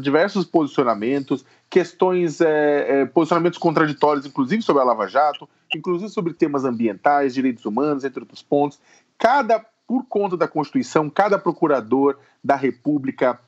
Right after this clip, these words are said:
ele tem independência institucional, ou seja, é um Ministério Público Federal em si, né, com independência. Ah, discute-se, na verdade, qual que é o,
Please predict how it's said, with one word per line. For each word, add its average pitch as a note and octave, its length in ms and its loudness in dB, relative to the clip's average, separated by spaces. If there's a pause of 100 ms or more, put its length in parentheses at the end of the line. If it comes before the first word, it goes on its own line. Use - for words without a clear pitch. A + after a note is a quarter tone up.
(200)
ele C#3 320 0
tem D3+ 200 -2
independência C#3 680 0
institucional, B2 760 2
ou G#2 60 -2
seja, A2+ 400 -2 (180)
é C3 80 0
um C3+ 80 2
Ministério C3 480 -2
Público B2 260 -4
Federal A#2 400 2
em A2+ 100 -6
si, - 420 -6 (240)
né, A#2 120 2
com A#2+ 140 -2
independência. B2 880 0 (480)
Ah, D3+ 920 2 (540)
discute-se, A3 520 -2
na E3 120 2
verdade, D#3 360 0 (100)
qual A#3 340 2
que A3+ 200 -6
é F#3+ 240 0
o, F3+ 380 -4